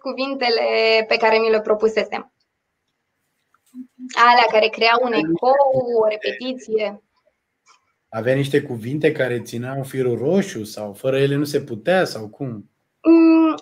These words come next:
Speaker 1: uite că firul roșu l-am ținut, dar, uh, nu am făcut acel, uh, acea reaccentuare a unor idei prin anumite cuvinte.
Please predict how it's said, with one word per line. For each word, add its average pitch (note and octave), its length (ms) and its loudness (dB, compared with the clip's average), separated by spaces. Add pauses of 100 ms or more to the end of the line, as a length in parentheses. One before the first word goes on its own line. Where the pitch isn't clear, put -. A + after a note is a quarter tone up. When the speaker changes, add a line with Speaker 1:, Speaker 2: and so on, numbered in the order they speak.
Speaker 1:
uite D#4+ 300 0
că E4 120 2
firul D4+ 260 -4
roșu B3 240 0
l-am C#4+ 240 2
ținut, A#3+ 600 -4 (200)
dar, B3 380 4
uh, B3 640 2 (1000)
nu B3 220 4
am C4+ 220 6
făcut C4 280 2
acel, B3+ 340 2
uh, A#3 600 2
acea A#3+ 300 4
reaccentuare A#3+ 760 4
a A3 80 2
unor G#3+ 220 0
idei G#3+ 420 2
prin A#3 180 -2
anumite G#3+ 380 -2
cuvinte. G3 520 -8